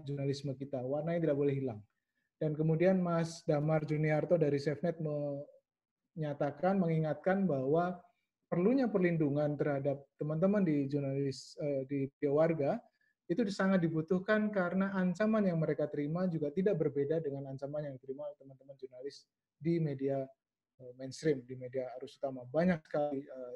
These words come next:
jenisnya. Dan kemudian, eh, Ferdi membuktikan melalui riset yang dilakukan sepanjang dua ribu sembilan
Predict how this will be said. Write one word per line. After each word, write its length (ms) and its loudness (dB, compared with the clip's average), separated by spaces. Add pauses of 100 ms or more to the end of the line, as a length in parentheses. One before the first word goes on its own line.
jenisnya. 400 -8 (720)
Dan 240 -2
kemudian, 480 2
eh, 240 -6
Ferdi 400 4
membuktikan 640 2
melalui 800 2 (180)
riset 400 2
yang 240 4
dilakukan 1300 0
sepanjang 880 2
dua 160 4
ribu 160 0
sembilan 260 0